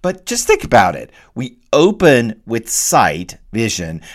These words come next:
and then we move to sound, and the sound that we move to, the tortured soul inside this brass bull that's on fire,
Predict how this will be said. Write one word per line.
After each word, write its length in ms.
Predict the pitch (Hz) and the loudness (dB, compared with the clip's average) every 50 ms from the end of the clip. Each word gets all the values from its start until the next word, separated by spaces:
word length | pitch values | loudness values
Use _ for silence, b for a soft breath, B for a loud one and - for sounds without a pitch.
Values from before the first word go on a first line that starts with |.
| B B - | B B -8
and 120 | 117 120 | -6 -2
then 200 | 123 135 131 127 | -2 -2 -2 -2
we 120 | 123 120 113 | -4 -4 -4
move 680 | 113 113 117 120 127 135 143 151 156 160 175 170 170 | -4 -4 -6 -6 -2 0 2 2 2 2 0 -2 -6
to 100 | - - | -12 -10
sound, 760 | 127 - - - - - - 151 131 123 113 98 95 92 87 - | -8 -6 -6 -6 -6 -6 -4 -4 -2 -2 -2 -4 -4 -6 -8 -8
and 160 | - 117 117 | -8 -8 -6
the 80 | 113 113 | -6 -8
sound 500 | - - - - 160 143 143 160 180 190 | -8 -8 -6 -4 -2 -2 -2 -2 -2 -2
that 120 | 180 - | -4 -4
we 140 | 156 147 131 | -6 -6 -6
move 380 | 131 127 131 135 139 143 143 - | -4 -2 -2 0 0 0 -2 -4
to, 300 | - - - 87 87 92 | -10 -12 -10 -8 -8 -6
the 120 | 87 98 95 | -8 -10 -10
tortured 580 | - - - - 120 120 120 - 117 101 87 | -12 -14 -8 -6 -6 -6 -6 -6 -8 -10 -8
soul 460 | - - - 110 101 98 95 90 - - | -10 -6 -2 -2 0 0 -2 -4 -6 -8
inside 800 | - 107 101 101 95 92 - - 113 104 98 98 95 92 80 | -8 -8 -8 -8 -10 -10 -8 -4 -2 0 0 0 -2 -4 -6
this 200 | 69 98 92 - | -8 -10 -10 -10
brass 380 | - - - 98 98 92 90 - | -12 -8 -6 -4 -4 -4 -4 -6
bull 320 | - _ - 104 101 92 | -12 _ -8 -6 -6 -6
that's 240 | 82 76 85 80 - | -6 -8 -12 -12 -12
on 200 | 90 82 80 80 | -14 -12 -12 -14
fire, 520 | 76 - - 120 123 117 113 98 90 85 | -16 -6 -2 -2 0 0 0 0 -2 -6